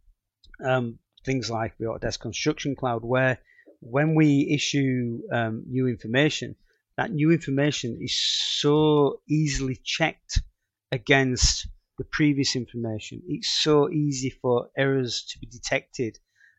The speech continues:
um, through clash detection, or just being able to look at a particular file and, and see what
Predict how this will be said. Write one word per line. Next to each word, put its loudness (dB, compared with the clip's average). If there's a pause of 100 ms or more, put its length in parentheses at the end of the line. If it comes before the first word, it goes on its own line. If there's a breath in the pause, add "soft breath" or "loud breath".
(120 soft breath)
um, -2
through -8
clash -2
detection, -4 (280 soft breath)
or 0
just -4
being 2
able -2
to -12
look -2
at 0 (420)
a -2
particular -2
file 2
and, -6
and -4
see 2
what 0